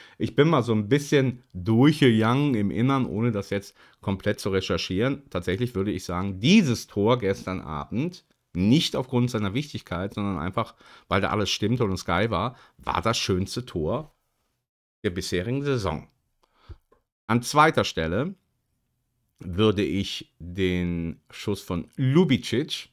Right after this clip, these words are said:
ähm, ich weiß jetzt gar nicht mehr wo, war auf jeden Fall ein Unentschieden, äh, vor sieben, acht Wochen, äh, so von fünfundzwanzig Metern ins Eck.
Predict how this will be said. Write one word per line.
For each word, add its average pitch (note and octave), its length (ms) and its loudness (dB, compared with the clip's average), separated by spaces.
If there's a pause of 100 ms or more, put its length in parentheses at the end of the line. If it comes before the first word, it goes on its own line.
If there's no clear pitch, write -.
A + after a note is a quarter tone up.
(200)
ähm, F#2+ 380 -4
ich - 100 -14
weiß - 140 -10
jetzt F2 80 -14
gar F2+ 120 -6
nicht F#2+ 120 -6
mehr F2 160 -4
wo, B2+ 340 -4
war F#2+ 180 -6
auf F#2 100 -8
jeden F#2 140 -6
Fall F2 180 -6
ein E2+ 260 -8
Unentschieden, A#2+ 840 -4 (560)
äh, F#2 240 -2
vor F#2+ 460 -4 (420)
sieben, G2 240 -6
acht F2+ 160 -8
Wochen, A2 380 -2 (500)
äh, G2 320 -2
so G2 220 -6
von F#2+ 320 -6
fünfundzwanzig F#2 540 -6
Metern C3 460 -4 (120)
ins A#2+ 480 2
Eck. - 340 0